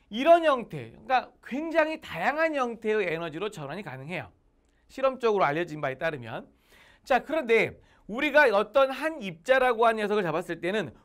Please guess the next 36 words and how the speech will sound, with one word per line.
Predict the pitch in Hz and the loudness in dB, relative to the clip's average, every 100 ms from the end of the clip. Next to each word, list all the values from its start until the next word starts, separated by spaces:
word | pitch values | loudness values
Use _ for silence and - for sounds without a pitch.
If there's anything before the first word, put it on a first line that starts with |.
| _ | _
고립되어 | - 208 277 285 277 269 | -2 0 0 0 0 2
있다라는 | 269 247 202 196 | 0 2 2 0
표현을 | 214 202 208 | -4 -8 -8
할 | |
수는 | 233 233 | -12 -12
없죠. | 139 - 190 139 - _ _ 180 | -12 -2 0 0 -4 _ _ -4
왜냐하면 | 254 285 277 269 - _ - | 2 2 4 2 0 _ -12
이 | 202 277 | -6 -4
입자가 | 240 - 196 220 | -4 -2 4 4
만약에 | 165 170 240 240 | 4 0 0 -2
아무도 | - 226 269 330 320 330 | -2 0 2 2 2 4
없는 | 311 175 214 302 302 | 6 4 2 -6 -6
공간에 | 240 196 170 208 165 | -4 -2 -2 -2 -2
얘 | 190 262 | -2 -2
혼자 | 262 254 233 - | -2 -4 -6 -6
딸랑 | - 294 320 | -10 -4 -4
있었다 | 226 214 220 226 | -4 -8 -6 -4
그러면 | 208 196 185 233 247 240 - _ 156 | -4 -4 0 2 2 -2 -20 _ 0
얘는 | 220 277 294 | 0 0 -4
고립계로 | 160 180 208 233 190 | -2 -4 0 2 2
볼 | 165 | -2
수 | 180 | -8
있지만 | 156 135 160 208 117 - _ _ - | -16 -10 -2 -2 -2 -12 _ _ -8
우리가, | 214 285 285 269 | -4 2 4 4
우리가 | 175 190 262 285 | 2 0 0 2
봤을 | 240 226 202 | 0 -4 -4
때 | 185 220 | 0 0
입자 | 185 202 - 254 247 | -2 -6 2 2 2
혼자 | - 302 311 302 311 | -6 -10 -8 4 4
있다라고 | 247 - 226 208 196 | 4 2 2 4 2
하는 | 185 180 | 0 0
건 | 202 | -2
사실은 | 220 220 226 220 | -2 -6 -8 -8
관찰자가 | - 202 285 285 254 185 | -6 0 2 2 2 0
없어야 | - 139 110 | -2 -6 -8
돼요. | 104 | -12